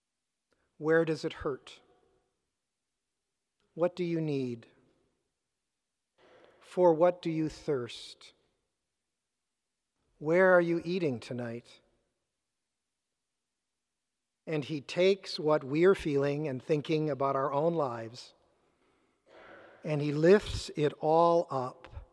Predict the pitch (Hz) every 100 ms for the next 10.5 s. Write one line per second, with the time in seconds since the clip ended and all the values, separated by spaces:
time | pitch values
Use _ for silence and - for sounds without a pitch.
0 | _ _ _ _ _ _ _ _ _ _
1 | _ _ _ - 147 135 151 147 170 190
2 | 196 202 175 156 156 160 - - - 147
3 | 143 139 123 156 170 175 156 147 - _
4 | _ _ _ - - 170 147 143 139 139
5 | 147 - 131 117 101 101 - - _ _
6 | _ _ _ _ _ _ _ _ _ _
7 | _ _ _ 135 170 202 156 139 - -
8 | 143 147 139 131 123 117 - - - _
9 | _ _ _ _ _ _ _ _ - -
10 | 123 - - -